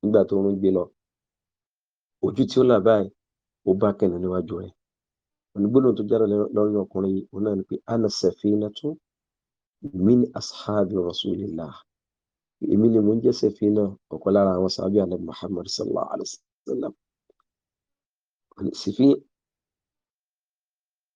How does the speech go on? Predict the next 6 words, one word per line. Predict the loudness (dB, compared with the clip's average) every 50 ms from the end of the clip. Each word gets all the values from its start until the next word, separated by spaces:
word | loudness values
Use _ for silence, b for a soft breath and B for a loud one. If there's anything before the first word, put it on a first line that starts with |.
| _ _ _ _ _ _ _ _ _ _ _ _ _ _ _ _ _ _ _ _ _ _ _ _ _ _ _ _ _ _ _ _ 0
kìnìún | 4 6 6 8 8 8 6
yẹn | 4 2
sì | 0 -2 -6
kúrò | -6 -6 -6 -4 -2 -2 -2
níwájú | 0 0 0 -2 -2 -2 -2
ẹ̀, | -2 -2 -2